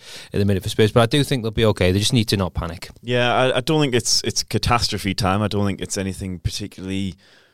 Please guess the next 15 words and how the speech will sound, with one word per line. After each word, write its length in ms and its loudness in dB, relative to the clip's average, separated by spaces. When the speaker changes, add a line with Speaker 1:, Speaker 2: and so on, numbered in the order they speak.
Speaker 2:
you 60 -12
know, 60 -10
massively 440 -6
rotten 460 0
with 160 -6
the 80 -8
club. 380 0
Just 160 -6
think 120 -4
there's 100 -4
so 200 2
many, 220 2
like, 220 0
like 220 -2
you've 260 -8